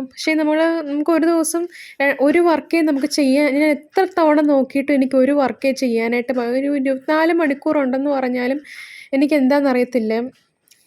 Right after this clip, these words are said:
പ്രായമാകുന്നതുകൊണ്ടായിരിക്കും. ഒരു വർക്കേ എനിക്ക് കംപ്ലീറ്റ് ചെയ്യാനായിട്ട്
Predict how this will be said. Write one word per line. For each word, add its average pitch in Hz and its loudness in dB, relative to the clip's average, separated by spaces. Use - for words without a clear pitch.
പ്രായമാകുന്നതുകൊണ്ടായിരിക്കും. 247 -2
ഒരു 294 4
വർക്കേ 294 0
എനിക്ക് 254 0
കംപ്ലീറ്റ് 247 0
ചെയ്യാനായിട്ട് 247 0